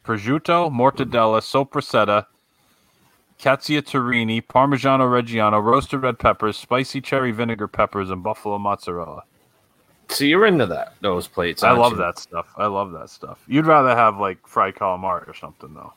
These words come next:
Speaker 2: Yeah.
Speaker 1: Or a soup.
Speaker 2: Oh, yeah, their soup's good. Ta-
Speaker 1: Is
Speaker 2: little
Speaker 1: it?
Speaker 2: Italian wedding. Ooh, yeah, parts.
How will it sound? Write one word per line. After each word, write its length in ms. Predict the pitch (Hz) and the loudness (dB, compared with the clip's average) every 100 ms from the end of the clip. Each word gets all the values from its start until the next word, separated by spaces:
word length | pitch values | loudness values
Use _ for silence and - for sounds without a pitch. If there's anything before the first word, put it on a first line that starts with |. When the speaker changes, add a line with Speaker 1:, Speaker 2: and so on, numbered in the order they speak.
| - | 0
Speaker 2:
Yeah. 360 | 113 104 78 - _ _ _ _ - | 4 4 2 -4 _ _ _ _ -4
Speaker 1:
Or 140 | 92 | -4
a 40 | 85 | -2
soup. 420 | - 95 82 - _ _ _ _ _ _ _ - - - - - - _ | -6 -8 -8 -18 _ _ _ _ _ _ _ -16 -12 -10 -10 -14 -18 _
Speaker 2:
Oh, 380 | 95 104 104 98 | -2 0 0 0
yeah, 240 | 92 90 87 | 2 2 0
their 120 | 82 | -2
soup's 380 | - 90 82 - | -4 -6 -8 -6
good. 300 | 87 82 - _ | -4 -4 -8 _
Ta- 160 | - 98 | 0 2
Speaker 1:
Is 80 | |
Speaker 2:
little 240 | 104 98 90 | 2 2 2
Speaker 1:
it? 60 | |
Speaker 2:
Italian 460 | - 107 104 101 87 | 2 4 4 4 4
wedding. 320 | 90 95 98 151 | 2 2 2 8
Ooh, 600 | 349 427 440 440 453 392 | 10 12 12 12 10 8
yeah, 520 | 120 127 160 160 127 | 4 2 2 2 2
parts. 520 | - 104 87 76 - | 0 -4 -4 -10 -20